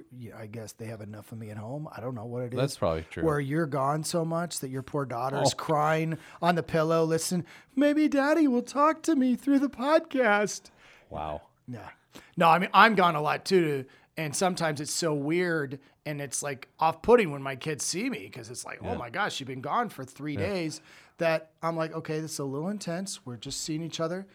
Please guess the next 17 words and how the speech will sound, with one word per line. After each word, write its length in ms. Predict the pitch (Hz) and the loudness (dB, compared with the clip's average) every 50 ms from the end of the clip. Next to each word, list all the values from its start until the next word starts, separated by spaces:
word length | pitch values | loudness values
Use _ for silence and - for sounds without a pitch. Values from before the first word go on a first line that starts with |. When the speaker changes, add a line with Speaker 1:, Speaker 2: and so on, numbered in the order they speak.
| _ _ _ _ - | _ _ _ _ -12
Speaker 1:
Let's 180 | 131 127 - | -12 -10 -8
all 160 | - 131 139 | -8 -6 -6
go 200 | 147 143 165 170 | -6 -6 -6 -4
into 120 | 180 196 214 | -4 -4 -4
our 140 | 220 208 196 | -4 -4 -4
rooms 360 | 190 180 180 180 180 175 - | -4 -4 -6 -6 -6 -8 -10
and 120 | - 135 135 | -10 -10 -10
we'll 120 | 123 120 | -10 -10
FaceTime 600 | - - 143 135 135 131 - - 131 113 107 101 | -8 -8 -6 -6 -6 -6 -8 -8 -10 -10 -10 -12
each 160 | 95 - - | -14 -14 -14
other." 260 | 95 - - - - _ - | -14 -14 -18 -20 -20 _ -10
Speaker 2:
Yes. 520 | - 113 123 127 110 - - - - - - _ | -6 -2 0 0 -2 -2 -6 -12 -16 -20 -20 _
Speaker 1:
<laughs> 120 | _ - - | _ -8 -4
Yeah. 160 | 156 151 - | -2 -2 -2
Speaker 2:
It's 160 | - - - 98 - _ - - | -4 -6 -14 -18 -18 _ -8 -2
more 120 | 131 131 | 0 0
com-, 200 | 123 - 143 120 | 0 0 -2 -4